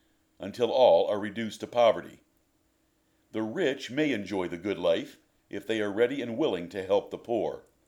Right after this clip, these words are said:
If the rich gave all away, they could not fund their wonderful enterprises that employ the poor, and the poor would be destroyed. Communism is folly.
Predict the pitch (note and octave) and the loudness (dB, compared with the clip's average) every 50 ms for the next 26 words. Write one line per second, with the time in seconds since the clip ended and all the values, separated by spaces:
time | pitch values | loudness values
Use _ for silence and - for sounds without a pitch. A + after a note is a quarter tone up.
0 | _ _ _ _ _ _ _ _ _ _ _ _ _ _ - F2 E2+ - F2+ F2 | _ _ _ _ _ _ _ _ _ _ _ _ _ _ -12 -12 -10 -8 -8 -4
1 | F#2 D3 E3 - - E2+ G#2 G#2+ A2 - - A2 A#2 A#2+ A2+ G#2 F#2+ G#2+ C3+ D3+ | -4 -4 -4 -4 -6 -6 -4 -4 -4 -2 2 4 4 4 4 2 0 0 0 0
2 | A#2 E2+ F#2+ - - _ _ _ _ _ _ _ _ _ _ - A#2+ - - B2 | 0 0 -2 -6 -10 _ _ _ _ _ _ _ _ _ _ -6 -4 -4 -4 -6
3 | G#2+ F#2 G#2 A2+ A2 - - - - C3+ B2+ B2+ A#2 A2 A2 G#2 G#2 A#2+ C3+ C3+ | -6 -4 -4 -4 -4 -4 -8 -6 -4 -4 -4 -2 -4 -4 -4 -4 -2 -2 -4 -4
4 | B2 B2 - - A2+ A2 C#3 D#3 D#3+ C3+ - - G2 - F2+ F2 F2 G2+ B2+ C#3 | -4 -6 -4 -4 -4 -4 -2 -4 -4 -4 -2 0 2 2 2 0 -4 -8 -10 -10
5 | - - _ _ _ _ _ - G#2 A2 A2+ A#2 - - - E3+ F#3+ F#3 C3+ G2+ | -12 -18 _ _ _ _ _ -6 -6 -4 -4 -6 -8 -2 0 2 2 2 0 -2
6 | - - A2+ G2+ E2 - - - - _ _ _ _ _ _ _ _ - F#2+ F#2+ | -4 -4 -4 -4 -4 -4 -8 -12 -16 _ _ _ _ _ _ _ _ -14 -12 -10
7 | G2 - - - E3+ F3+ D#3 B2+ B2 A#2 G#2+ F#2 B2 D3+ C3+ A#2 - - - D#3+ | -10 -12 -8 -4 -2 0 2 2 2 0 -4 -4 -4 -6 -6 -6 -10 -8 -4 -2
8 | F#3 E3+ A2+ D#2+ - - - _ _ _ _ _ _ _ _ _ _ _ _ _ | 0 0 0 0 -2 -6 -14 _ _ _ _ _ _ _ _ _ _ _ _ _
9 | _ _ _ _ _ _ - - F3+ F#3+ F3 C#3+ B2 C3 C#3+ D3+ C#3+ C3+ A2+ G2 | _ _ _ _ _ _ -10 -6 -6 -4 -2 -4 -4 -4 -4 -6 -6 -6 -8 -8
10 | - - - - D3+ D#3 D#3+ C3 - - - - | -8 -12 -4 0 0 2 2 2 0 0 -6 -14